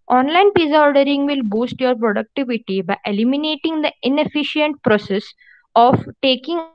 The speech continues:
orders. It will help, it will help you to plan and implement an adaptive marketing campaign.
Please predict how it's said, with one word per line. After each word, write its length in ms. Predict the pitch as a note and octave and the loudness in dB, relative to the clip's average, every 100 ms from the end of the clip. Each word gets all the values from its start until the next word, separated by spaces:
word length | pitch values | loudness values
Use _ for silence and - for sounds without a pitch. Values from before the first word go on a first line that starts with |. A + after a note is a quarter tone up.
| - - | -6 0
orders. 560 | A3 F#3 E3 E3 - _ _ _ _ | 2 2 -2 -6 -18 _ _ _ _
It 160 | A#3 G#3+ | -8 -4
will 240 | A#3+ B3 | 0 0
help, 260 | - A#3+ D4 - | 0 -2 -4 -8
it 160 | C#4 B3 | -10 -4
will 180 | D#4 D4 | -2 2
help 220 | E4 F4 - | 2 0 -2
you 300 | C4 A3+ B3 - - _ - | -2 0 -2 -6 -20 _ -8
to 60 | - | -4
plan 380 | C4+ C4+ D#4+ | -2 0 0
and 160 | E4 D#4 | 0 2
implement 600 | A3+ G#3 G#3 G3+ G3 G3 _ _ | 0 0 -2 -2 -2 -6 _ _
an 140 | A3 G#3+ | -4 -2
adaptive 540 | G#3 F#3 A#3 B3+ F4 E4 | -2 0 -2 0 0 2
marketing 640 | C4+ A3 A3+ G3+ G#3+ A3 | 2 2 -2 -2 -2 -2
campaign. 480 | A3 F3 E3+ E3+ | -2 -4 -6 -10